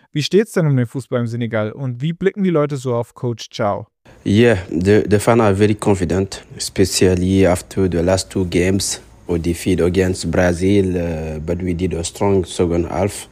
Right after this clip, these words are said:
Speaker 2: And, uh, and a big victory against Kenya, um, uh, nine zero.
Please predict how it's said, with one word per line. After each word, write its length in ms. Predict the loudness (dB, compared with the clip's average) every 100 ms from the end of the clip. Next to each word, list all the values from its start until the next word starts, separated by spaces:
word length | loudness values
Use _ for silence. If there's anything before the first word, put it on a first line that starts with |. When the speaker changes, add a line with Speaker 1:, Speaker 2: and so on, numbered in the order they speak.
| -4
Speaker 2:
And, 440 | 2 4 4 4
uh, 840 | 4 4 4 2 2 0 -2 -4 0
and 120 | 2
a 80 | 2
big 280 | 2 0 2
victory 600 | 0 2 0 2 0 -4 -12
against 500 | -4 0 2 0 -4
Kenya, 480 | 2 2 4 0 -4 -8 -20 -20 _ _ -20 -18 -14
um, 640 | -10 -10 -8 -8 -8 -10 -12 -20 -20 -20 -20 -10
uh, 240 | -4 -2
nine 340 | 0 0 0 0
zero. 480 | 2 4 4 2